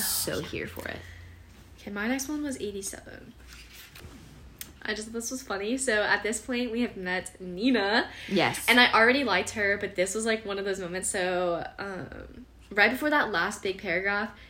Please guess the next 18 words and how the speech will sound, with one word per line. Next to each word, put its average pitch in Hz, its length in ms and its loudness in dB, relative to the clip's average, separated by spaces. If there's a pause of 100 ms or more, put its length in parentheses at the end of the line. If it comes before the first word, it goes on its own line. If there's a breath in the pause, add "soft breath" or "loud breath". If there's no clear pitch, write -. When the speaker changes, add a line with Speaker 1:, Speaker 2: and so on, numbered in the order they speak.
(120)
Speaker 2:
Nina 233 440 2
dug 196 220 0
her 226 100 -4
fingernails 208 460 -4
into 190 160 -8
her 196 120 -10
palms. 151 420 -8
That - 240 0
condescending 214 600 -4
tone 175 320 -6
made 160 200 -4
Kaz 170 220 -4
so - 240 -2
slappable. 196 680 -2 (260 loud breath)
Like, 233 460 12 (180 loud breath)
she's 294 480 8
obviously 240 360 10
got 285 80 10